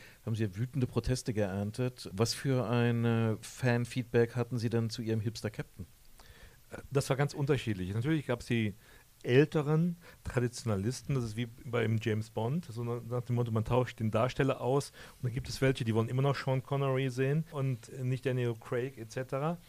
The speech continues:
Speaker 2: Aber es ist auch von Land zu Land g-, ganz unterschiedlich. In Großbritannien als Beispiel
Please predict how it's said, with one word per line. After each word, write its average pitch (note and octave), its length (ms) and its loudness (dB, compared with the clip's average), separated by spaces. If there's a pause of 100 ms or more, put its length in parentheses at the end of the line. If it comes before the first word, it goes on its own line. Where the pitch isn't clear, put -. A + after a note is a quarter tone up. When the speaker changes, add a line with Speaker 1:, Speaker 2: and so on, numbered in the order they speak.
(140)
Speaker 2:
Aber C3 600 4
es A2 100 -8
ist C#3+ 80 -6
auch C#3+ 100 -4
von C3+ 120 -2
Land C3+ 180 -2
zu B2 100 -10
Land D#3 260 -4
g-, - 100 -20 (100)
ganz B2 180 -6
unterschiedlich. A2+ 800 -6 (380)
In B2+ 540 -2
Großbritannien C3 480 -4
als A2+ 200 -6
Beispiel A#2+ 500 -6